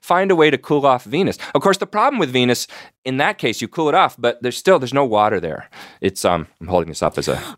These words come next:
Speaker 1: prop.
Speaker 2: yeah, right,
Speaker 1: Um,
Speaker 2: right.
Speaker 1: yeah.
Speaker 2: For our
Speaker 1: Uh, the,
Speaker 2: television audience.
Speaker 1: for our television
Speaker 2: <laughs>
Speaker 1: au-, the, the, there's, um, you know, you'd need to find a source of water, and that's another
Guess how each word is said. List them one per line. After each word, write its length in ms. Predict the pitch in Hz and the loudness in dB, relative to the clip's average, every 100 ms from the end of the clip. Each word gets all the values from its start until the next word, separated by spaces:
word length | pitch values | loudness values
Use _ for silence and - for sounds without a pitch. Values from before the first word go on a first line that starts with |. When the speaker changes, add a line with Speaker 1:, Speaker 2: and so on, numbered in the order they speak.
| - | -2
Speaker 1:
prop. 220 | 92 - | 0 0
Speaker 2:
yeah, 220 | 226 196 190 | -2 -2 0
right, 240 | 220 - | -2 -2
Speaker 1:
Um, 60 | 247 | -2
Speaker 2:
right. 100 | 202 | -2
Speaker 1:
yeah. 60 | - | -2
Speaker 2:
For 160 | - 240 | -2 0
our 60 | |
Speaker 1:
Uh, 20 | 240 | 0
the, 80 | |
Speaker 2:
television 400 | 233 294 233 220 | -2 -2 -2 -4
audience. 320 | 220 247 156 - | -2 -2 -2 -6
Speaker 1:
for 120 | - | 0
our 160 | - 254 | 2 2
television 380 | 277 285 285 523 | 2 0 2 -2
Speaker 2:
<laughs> 20 | |
Speaker 1:
au-, 220 | - 370 - - 427 | 0 0 0 0 0
the, 180 | - 285 - - | 0 -4 -4 -2
the, 180 | 143 - - - | -2 -2 -8 -6
there's, 400 | 139 139 131 123 | 2 2 2 2
um, 320 | 127 123 120 | 2 2 0
you 120 | 131 135 | -2 2
know, 160 | 117 117 | 2 0
you'd 240 | 135 135 | -2 -2
need 320 | 156 180 175 | 0 0 0
to 120 | 156 | -2
find 380 | 123 139 127 123 | -2 2 2 2
a 60 | 113 | -2
source 240 | 131 113 | -2 -2
of 80 | 92 | -2
water, 320 | 110 110 101 | 2 4 2
and 100 | 98 | 0
that's 240 | 127 - 123 | -2 -2 -4
another 560 | 123 123 120 110 104 | -2 0 0 -2 -4